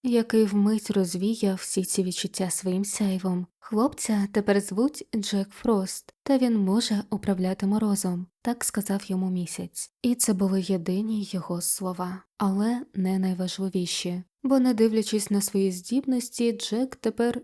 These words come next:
невидимий для оточуючих. Тому останні триста років хлопець мандрує світом,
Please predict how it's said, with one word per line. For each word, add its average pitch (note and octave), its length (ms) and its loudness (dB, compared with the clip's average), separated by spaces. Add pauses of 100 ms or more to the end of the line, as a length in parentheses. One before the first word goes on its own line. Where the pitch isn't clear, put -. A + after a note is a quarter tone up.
невидимий A3 640 2
для F#3 200 0
оточуючих. F#3 1000 -4
Тому C#4+ 240 6
останні G#3+ 540 2
триста G3+ 500 0
років A#3 420 0
хлопець G#3 640 -2
мандрує G3 400 -2
світом, G3+ 560 0